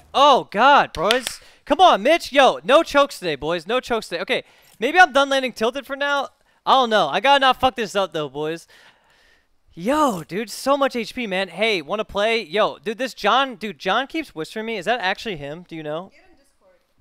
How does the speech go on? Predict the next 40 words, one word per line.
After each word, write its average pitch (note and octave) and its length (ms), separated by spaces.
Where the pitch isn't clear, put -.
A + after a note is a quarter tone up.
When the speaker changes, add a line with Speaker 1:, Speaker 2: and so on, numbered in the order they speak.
Speaker 1:
Get F#3 160
in G3 80
Discord. D3 420
Yo, F3+ 180
John, G3 260
if D#3 80
you G3+ 80
get B3+ 160
in A3+ 60
Discord A#3 400
and A3+ 60
it's G3+ 100
actually G#3 280
you, G3+ 220
I'll D#3+ 160
play, D#3+ 200
bro. C3+ 200
I'll C3 80
play. C3+ 180
Do D#3+ 160
random G3 260
squads? F#3+ 480
Yes, D#3 320
I D#3+ 100
will F#3+ 100
do F#3+ 120
random F#3+ 200
squads E3+ 320
in D#3+ 60
a C#3+ 60
bit. C#3 160
Just - 200
let F#3+ 80
me G#3 80
get G3+ 140
one E3 220
solo E3+ 340
win F#3 160
real F#3+ 140
quick, A3 320